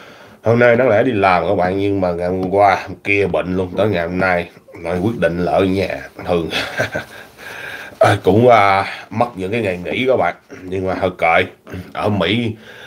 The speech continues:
khổ lắm, bệnh không có dám nghỉ. Nhưng mà, à, từ sáng giờ thì, à, hôm qua giờ cũng đuối các bạn, nhưng mà mình nằm riết á, thì nó, nó cũng, à, không có tốt,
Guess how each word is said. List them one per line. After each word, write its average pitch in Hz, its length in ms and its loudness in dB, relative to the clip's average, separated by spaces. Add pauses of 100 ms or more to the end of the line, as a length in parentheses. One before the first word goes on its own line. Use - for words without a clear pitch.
(200)
khổ 98 400 4
lắm, 110 80 -2 (400)
bệnh 92 260 0
không 101 180 -2
có 113 60 2
dám 104 240 2
nghỉ. 90 340 -4 (1120)
Nhưng 107 100 2
mà, 110 80 2
à, 107 360 6
từ 107 100 2
sáng 127 260 2
giờ 104 200 2
thì, 104 180 0
à, 98 280 0 (760)
hôm 95 100 -4
qua 101 180 4
giờ 107 200 0
cũng 95 120 -4
đuối 139 120 6 (100)
các 127 60 2
bạn, - 140 -6 (680)
nhưng 101 160 0
mà 92 120 2
mình 85 160 -4
nằm 78 220 -4
riết 123 300 0
á, 135 200 2
thì 82 140 -12
nó, 98 300 0 (500)
nó 110 140 2
cũng, 107 340 2
à, 101 160 4
không 92 160 -2
có 95 160 2
tốt, 120 240 6